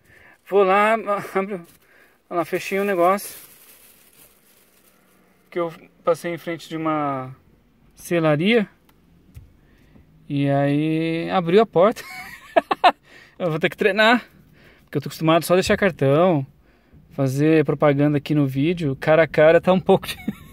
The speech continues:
<laughs> Abre a porta. "Oi, o que que eu posso te ajudar?" É. Faz parte, né? É, deixa aqui comentários, sugestões, deixa aqui embaixo.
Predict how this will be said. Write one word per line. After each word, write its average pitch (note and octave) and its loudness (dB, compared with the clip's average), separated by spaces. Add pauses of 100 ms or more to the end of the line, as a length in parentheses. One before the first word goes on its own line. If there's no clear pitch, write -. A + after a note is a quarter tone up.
(380)
<laughs> - -10
Abre F#4 4
a F#4+ -2
porta. B3 4
"Oi, F4 10
o G#3+ -10
que - -20
que - -8
eu - -6
posso D4+ 2
te C#4 -8
ajudar?" G3+ -2 (400)
É. C3+ -6 (1120)
Faz A3+ 2
parte, F3+ -2 (1040)
né? F3+ 0 (920)
É, E3 6
deixa E3+ -6
aqui D#3 -12
comentários, D#3 -4
sugestões, D#3+ -4
deixa D3+ -4
aqui D3 -6
embaixo. D#3 -2